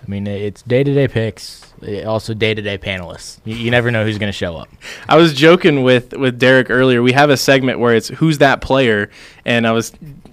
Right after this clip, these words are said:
Speaker 2: he was trying to get the answer out of me beforehand. And I said, "If I give you the answer and you're on next week, then it seems like everybody who wins is just gonna be on the show the week after."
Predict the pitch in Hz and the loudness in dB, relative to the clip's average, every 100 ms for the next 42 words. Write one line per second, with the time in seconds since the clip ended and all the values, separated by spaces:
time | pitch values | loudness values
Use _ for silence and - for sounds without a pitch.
0 | - 131 135 - 180 160 143 147 127 120 | -12 -4 -2 2 4 6 4 4 2 4
1 | 143 147 123 117 117 117 113 107 123 135 | 2 2 4 4 4 2 -2 0 0 2
2 | 139 107 107 110 110 127 113 127 143 139 | 2 -2 0 -2 0 -2 0 2 2 4
3 | 156 151 127 120 - 120 131 135 120 117 | 2 4 2 2 0 0 4 4 4 2
4 | 139 - 117 110 104 - - _ - 143 | 0 -2 -2 -2 -4 -10 -20 _ 2 2
5 | 143 143 135 120 117 127 131 131 123 113 | 2 0 2 2 2 2 2 4 2 2
6 | 123 113 139 123 113 117 - 135 117 104 | 0 2 2 0 -4 -6 -2 0 -2 0
7 | 135 135 131 127 117 - - 139 127 113 | 2 4 4 2 0 -2 2 2 2 2
8 | 127 123 - 131 147 - 98 | 0 -2 -2 -2 -2 -4 -6